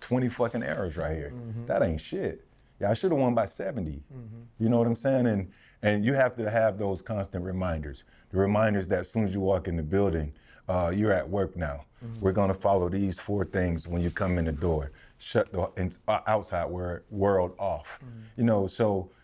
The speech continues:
Speaker 1: you got, he has to get credit for that, right? Allowing you to remove all of the outside factors and you just focus on this right here. Tom was Tom. Tom was amazing. I can see this guy out the side of my eye. He wants me to say something else,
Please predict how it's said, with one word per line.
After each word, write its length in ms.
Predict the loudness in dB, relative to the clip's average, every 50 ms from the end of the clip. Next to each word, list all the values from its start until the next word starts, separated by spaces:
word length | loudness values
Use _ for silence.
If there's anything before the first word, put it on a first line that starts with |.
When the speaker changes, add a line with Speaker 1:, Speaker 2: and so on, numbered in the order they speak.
| _ -4
Speaker 1:
you 80 | 0
got, 240 | 2 2 2 0 0
he 120 | -2 0 0
has 240 | 0 0 0 -2 -4
to 60 | -4
get 180 | -2 -2 -2
credit 280 | -2 -2 -2 -2 -2 -4
for 120 | -6 -4
that, 180 | -4 -4 -4 -4
right? 260 | -4 -4 -4 -6 -8 -16 _ -20 _ _ _ _ _ _ _ -4
Allowing 440 | -2 0 2 4 4 4 2 2 0
you 140 | 0 0 -2
to 480 | -2 -2 0 0 0 2 0 -2 -4 -8 _ _ _ _ -2 0
remove 400 | 4 4 6 6 4 4 4 4
all 220 | 2 2 2 2
of 60 | 0
the 120 | 0 0 0
outside 440 | 0 0 0 -2 -2 -2 -2 -2
factors 460 | -2 0 2 2 2 2 0 -2 -2 0
and 140 | 2 2
you 100 | 2 2
just 220 | 0 0 -2 -2 -2
focus 400 | 0 2 2 2 0 -2 -2 -2
on 160 | 0 0 2
this 320 | 2 2 0 0 -2 -4
right 140 | -2 -2 0
here. 220 | 0 0 0 -2 -4 -8 -18 -20 -20 -20 -12
Tom 300 | -2 0 0 2 2 2
was 140 | 0 -2 -2
Tom. 360 | 0 0 0 0 0 -2 -4 -8
Tom 260 | -4 -2 0 0 0
was 160 | 0 0 0
amazing. 440 | 0 0 2 0 0 -2 -4 -8 -14 -16 _ _ _ _ -14 -4 -2
I 80 | -2
can 140 | 0 0 -2
see 200 | -2 0 0 2
this 160 | 2 2 0 0
guy 220 | -2 0 0 0
out 100 | 0 -2
the 60 | -4 -10
side 240 | -8 -6 -6 -4
of 60 | -4 -4
my 120 | -4 -6
eye. 320 | -6 -6 -6 -6 -6 -6 -8 _ _ -20 -20 -20 -20 -20 _ _ -4
He 140 | 0 2 2
wants 260 | 4 2 2 0 2
me 120 | 2 2 2
to 80 | 2
say 220 | 0 0 -2 -2 -2
something 340 | -2 -2 -4 -2 2 2
else, 320 | 2 4 2 0 -2 -6